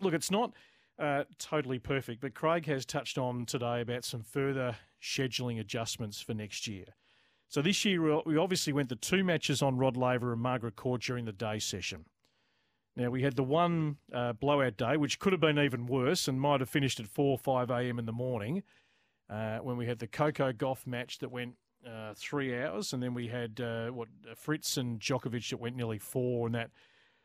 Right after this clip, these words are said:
obviously pushed back, uh, Sabalenka's, uh, match, and Jannik Sinner closed out his match in straight, which got us out of there about, uh, one A M. So that, it's, it's, look, it's complex and layered. Greg, I mean, I'm keen to,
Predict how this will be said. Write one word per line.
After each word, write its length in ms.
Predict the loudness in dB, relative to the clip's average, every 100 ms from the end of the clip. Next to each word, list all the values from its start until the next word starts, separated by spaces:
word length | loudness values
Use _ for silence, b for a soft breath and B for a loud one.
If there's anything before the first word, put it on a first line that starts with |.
| b -4
obviously 320 | -2 -2 -4
pushed 360 | -4 -2 -2 -2
back, 180 | -2 -4 -8
uh, 160 | -6 -4
Sabalenka's, 800 | -2 -2 0 -2 -2 -2 -2 0
uh, 100 | 0
match, 360 | 0 -2 -2 -2
and 340 | -2 -2 -2
Jannik 240 | -2 -2 -2
Sinner 320 | -2 -2 -4
closed 420 | -2 -2 0 -2
out 140 | -2
his 220 | -4 -6 -4
match 260 | -4 -4
in 220 | -4 -4
straight, 520 | -2 -2 2 2 2 -2
which 200 | -4 -2
got 120 | 0
us 160 | 2
out 140 | 0 0
of 80 | 0
there 160 | -2
about, 320 | 0 -2 -2 -6 b b b b _ -4
uh, 180 | -2
one 260 | -2 0 0
A 120 | 0
M. 400 | -2 -4 -6 -10 -16 _ -4
So 160 | 0
that, 220 | 4 2 0 -4
it's, 160 | -2
it's, 320 | -2 -2 -4 b b b -4
look, 160 | -2 -2
it's 100 | -6
complex 680 | -2 -2 0 0 0 0
and 360 | 0 0 -2 -6
layered. 400 | 0 2 2 0
Greg, 240 | 0 0 0
I 120 | 2
mean, 100 | 2
I'm 140 | 2
keen 280 | 0 0 4
to, 200 | 4 2